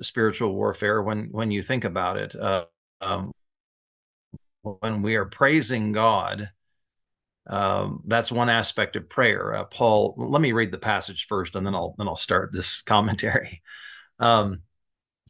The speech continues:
verse eighteen, Ephesians six, verse eighteen. "Praying always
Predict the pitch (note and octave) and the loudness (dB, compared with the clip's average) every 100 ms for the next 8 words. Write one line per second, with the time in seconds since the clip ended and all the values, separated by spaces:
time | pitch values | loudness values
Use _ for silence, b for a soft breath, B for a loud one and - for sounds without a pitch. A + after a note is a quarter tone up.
0 | - G2+ D#3 - B2+ B2+ A#2+ F2+ F#2 B2+ | -8 2 4 4 2 0 -4 -4 -4 -2
1 | G#2+ G#2 G2 - G2+ - G2+ F#2+ F#2+ F2 | 0 0 -2 0 0 0 -4 -2 -4 -4
2 | G2+ E2 E2 - _ _ _ - D#3+ D#3+ | -8 -10 -12 -18 _ _ _ 4 6 6
3 | C3+ B2 A#2 G#2 G2+ G#2 G2+ - | 4 8 8 8 6 4 0 -4